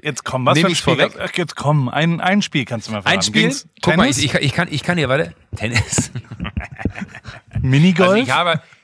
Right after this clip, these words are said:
Speaker 2: ich, ich habe heute den, den zweiten Tag in Folge einen unfassbaren Muskelkater vom,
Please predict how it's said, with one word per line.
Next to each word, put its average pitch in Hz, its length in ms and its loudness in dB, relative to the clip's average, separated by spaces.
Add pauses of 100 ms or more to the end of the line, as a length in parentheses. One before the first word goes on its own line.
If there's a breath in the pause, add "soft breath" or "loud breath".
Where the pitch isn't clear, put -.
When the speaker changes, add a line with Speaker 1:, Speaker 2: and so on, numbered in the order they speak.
(120)
Speaker 2:
ich, 135 180 -8
ich 127 120 -8
habe 143 300 0
heute 165 340 -4
den, 139 200 -8
den 135 140 -10
zweiten 151 280 -4
Tag 151 220 -8
in 135 100 -12
Folge 143 400 -8
einen 123 120 -10
unfassbaren 131 640 -8
Muskelkater 123 760 -6 (260 soft breath)
vom, 165 540 -2